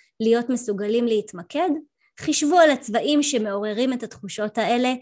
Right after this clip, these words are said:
אבל קחו בחשבון שכל מה ששמעתם היום הוא בעצם רק סקירה כללית.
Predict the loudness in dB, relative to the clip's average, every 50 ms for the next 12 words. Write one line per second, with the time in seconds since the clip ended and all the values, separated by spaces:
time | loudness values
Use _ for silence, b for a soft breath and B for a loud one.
0 | B B B B -10 -6 -4 -4 -4 -4 -4 2 4 6 6 6 6 4 2 0
1 | -2 0 0 0 0 0 -2 -6 b b b b -8 -6 -6 -6 -8 -10 -4 2
2 | 4 4 6 6 6 6 6 6 6 6 6 6 6 4 4 2 2 2 2 2
3 | 0 -4 -8 _ -6 -2 -2 0 2 2 2 2 0 0 -2 -2 -2 -2 -2 -2
4 | -2 -2 -4 -4 -6 -6 -8 B B B B B _ -2 0 2 4 4 4 2
5 | 0 0 0 2 2 4 2 2 2 -2 -6 -6 -2 0 0 0 0 0 -2 -4
6 | -6 -4 -4 -2 0 0 0 -2 -2 -4 -10 -16 -18 -20 _ _